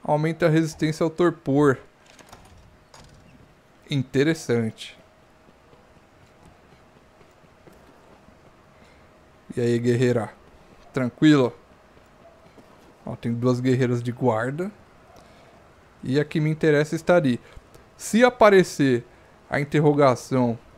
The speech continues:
com o esquema tudo em verde, quer dizer que tá certo. Ela acha realmente que você é mulher e vai te dar a quest.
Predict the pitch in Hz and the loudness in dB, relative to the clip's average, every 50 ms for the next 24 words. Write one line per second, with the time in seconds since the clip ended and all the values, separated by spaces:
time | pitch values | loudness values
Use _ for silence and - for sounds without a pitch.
0 | - - - - - - 131 131 123 120 117 110 107 - - - - - - - | -20 -20 -20 -8 -2 0 2 2 2 0 -2 -4 -8 -12 -18 -20 -20 -20 -20 -20
1 | - - - _ _ - 120 127 123 - - 131 127 127 123 - - 135 131 127 | -20 -20 -20 _ _ -6 -6 -4 -4 -4 -4 -2 -2 -2 -4 -6 -6 -6 -4 -2
2 | 127 120 117 - 156 165 151 135 117 117 110 - - _ - - - 160 156 143 | -2 -2 0 2 4 4 4 2 0 -4 -8 -12 -16 _ -14 -6 -4 -4 -2 -2
3 | 135 135 147 143 143 - 151 - - _ - - - - - - - 147 123 120 | -2 -4 -4 -4 -4 -8 -12 -14 -10 _ -2 -2 -2 -2 -6 -6 -2 0 0 0
4 | 127 127 - 143 135 131 131 - _ - - 127 131 135 127 117 123 139 - - | 0 -2 -2 -4 -4 -4 -8 -12 _ -8 -6 -2 0 0 0 0 -2 -4 -2 -4
5 | 143 135 151 139 135 - 135 123 127 - - - 135 127 131 131 - - - 113 | -2 0 0 0 0 0 -2 -6 -6 -8 -10 -10 -8 -6 -6 -8 -8 -6 -6 -4
6 | 120 127 131 147 147 120 117 107 104 - - - - - - - _ - - 127 | -4 -4 -4 -4 -2 -2 -2 -2 -2 -6 -8 -14 -20 -20 -20 -20 _ -10 -8 -4
7 | 120 120 113 120 120 - - 131 127 123 135 - - 147 123 110 107 - - - | -4 -4 -4 -4 -6 -6 -2 0 0 0 0 0 0 0 0 0 -2 -6 -14 -20